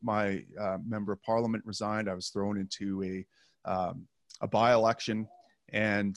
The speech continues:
uh, you know, this was a year and a, I thought I'd have a year and a half to prepare to run for parliament, but I, I was thrown right in, and we just threw everything at the wall. I assembled a team from across Canada, and, uh, you know, the one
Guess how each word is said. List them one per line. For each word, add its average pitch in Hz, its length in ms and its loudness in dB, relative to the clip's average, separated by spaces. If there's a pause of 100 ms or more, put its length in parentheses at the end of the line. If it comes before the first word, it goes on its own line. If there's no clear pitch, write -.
(120)
uh, 92 380 2
you 110 100 -4
know, 98 100 -2
this 101 160 -4
was 104 140 -6
a 107 60 0
year 113 220 2
and 107 100 0
a, 110 120 0
I 127 60 4
thought 131 220 4
I'd 123 100 2
have 117 160 4
a 113 60 0
year 113 160 2
and 113 100 0
a 107 40 -4
half 110 260 0
to 107 100 -10
prepare 113 440 -2
to 107 100 -8
run 104 200 -4
for - 200 -18
parliament, 98 420 -2
but 92 220 -4
I, 107 180 2
I - 20 6
was 107 140 0
thrown 110 180 -2
right 107 220 2
in, 104 220 0 (480)
and 107 360 2
we 127 140 2
just 117 440 0
threw 120 180 6
everything 113 320 0
at 98 100 -2
the 107 60 -4
wall. 101 360 4
I 104 60 0
assembled 101 460 -4
a 95 40 -8
team 107 380 -4
from 98 200 -6
across 98 360 -4
Canada, 107 640 0
and, 101 420 -2 (520)
uh, 101 280 2
you 110 120 0
know, 104 100 2
the 104 100 0
one 110 400 2